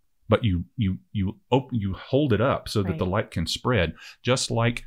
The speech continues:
Speaker 1: a city set on a hill
Speaker 2: Yeah.
Speaker 1: cannot be hidden.
Speaker 2: Hidden.
Speaker 1: So we as Christians need to be that glory carrier, that
Speaker 2: That
Speaker 1: light
Speaker 2: light.
Speaker 1: carrier,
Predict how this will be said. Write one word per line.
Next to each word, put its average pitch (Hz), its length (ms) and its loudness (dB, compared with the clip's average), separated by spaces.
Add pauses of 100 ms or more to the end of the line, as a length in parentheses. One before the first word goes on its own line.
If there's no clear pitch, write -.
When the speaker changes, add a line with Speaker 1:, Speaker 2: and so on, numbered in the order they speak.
(100)
Speaker 1:
a - 60 -6
city 127 480 2
set 131 300 6
on 104 140 4
a 90 40 -2
hill 95 460 -2 (100)
Speaker 2:
Yeah. - 80 -4
Speaker 1:
cannot 113 340 6
be 117 140 6
hidden. 117 300 2
Speaker 2:
Hidden. 151 280 -4 (540)
Speaker 1:
So 117 280 4 (140)
we 151 400 2
as 107 160 -2
Christians 95 600 -4
need 104 240 -4 (100)
to 92 280 -2 (460)
be 98 380 -4 (220)
that 92 380 -4 (560)
glory 123 500 -2
carrier, 90 760 -4 (380)
that 87 260 -6
Speaker 2:
That - 60 -8
Speaker 1:
light 104 440 0
Speaker 2:
light. 156 100 -8
Speaker 1:
carrier, 85 600 -2